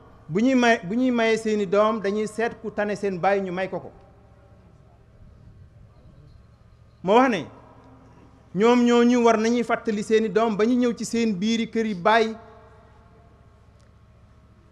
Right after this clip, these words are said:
lañu fa fekkoon, te bari na ci ñoo, ñoom ñoo xam ni ci ay pantere lañ wàcc ak i néegi ñax. Nga wàcc ci pantere ak i néegi ñax, jur fay kuy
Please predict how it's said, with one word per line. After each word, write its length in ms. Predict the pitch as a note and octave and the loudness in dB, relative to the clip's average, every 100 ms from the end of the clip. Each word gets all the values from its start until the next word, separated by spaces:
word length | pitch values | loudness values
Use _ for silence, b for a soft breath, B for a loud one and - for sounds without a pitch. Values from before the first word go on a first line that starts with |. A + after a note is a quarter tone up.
| - | -8
lañu 320 | D#3 G#3 A#3 | 0 2 2
fa 100 | G#3+ | 0
fekkoon, 440 | G#3 F3+ F#3 D#3+ G#2 - - - - - | 0 0 0 -2 -4 -14 -20 -20 -20 -6
te 60 | F3 | 4
bari 180 | G#3 G#3+ | 4 4
na 100 | G#3 | 0
ci 120 | G#3 | 0
ñoo, 280 | G#3 G3+ E3 | 4 4 2
ñoom 360 | F#3 G#3+ G3+ | 2 2 2
ñoo 180 | G3 G3+ | 2 0
xam 220 | G3 F#3 G3 | 0 -2 -2
ni 80 | |
ci 80 | G3+ | -4
ay 100 | F#3+ | -4
pantere 360 | E3+ F3+ E3+ F3+ | -4 -4 -2 -2
lañ 160 | E3+ E3 | -2 -2
wàcc 260 | F#3+ - - - - _ _ _ _ _ _ _ _ _ _ - - _ _ _ _ _ _ _ - | -4 -6 -20 -20 -20 _ _ _ _ _ _ _ _ _ _ -20 -20 _ _ _ _ _ _ _ -12
ak 120 | G3+ | -4
i 60 | G3 | 0
néegi 240 | G3+ E3+ | 2 2
ñax. 160 | F3 F#3 - - - - - - - - _ _ _ _ _ - - | -2 -4 -8 -20 -20 -20 -20 -20 -20 -20 _ _ _ _ _ -20 -8
Nga 120 | F#3 | 2
wàcc 260 | A#3 C#4 C4 | 4 4 -2
ci 140 | B3+ A#3 | -6 -4
pantere 500 | - A3 G#3 F#3+ G3 | -4 -2 -2 -2 -2
ak 140 | G3+ | -4
i 60 | A3 | 0
néegi 300 | A3+ A#3 G#3+ | 2 2 0
ñax, 160 | G3+ - - - - - _ - D3+ | -4 -6 -20 -20 -20 -20 _ -18 -2
jur 180 | A#3+ C#4+ | 0 2
fay 240 | C4+ B3 | 2 0
kuy 280 | - C4+ C4 | 0 2 2